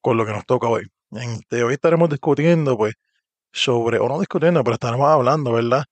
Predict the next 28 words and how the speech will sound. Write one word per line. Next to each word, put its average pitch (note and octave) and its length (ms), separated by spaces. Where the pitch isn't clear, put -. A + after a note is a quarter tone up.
Este, A2+ 920
y E3 80
llevando C#3 420
este D#3 320
pe-, D3 220
este D#3 260
podcast C#3 460
bajo A#2+ 640
el, A#2 580
el, A#2+ 560
pues, F#3+ 160
el A#2+ 220
título D#3 420
El B2 120
Acusador. B2 680
Y E3 560
si - 100
usted F3 140
se E3 140
pregunta F3+ 640
por B2 240
qué D3 100
el D#3+ 100
acusador, D#3+ 540
pues B2 140
esto E3 160
es - 80
fácil. A2+ 440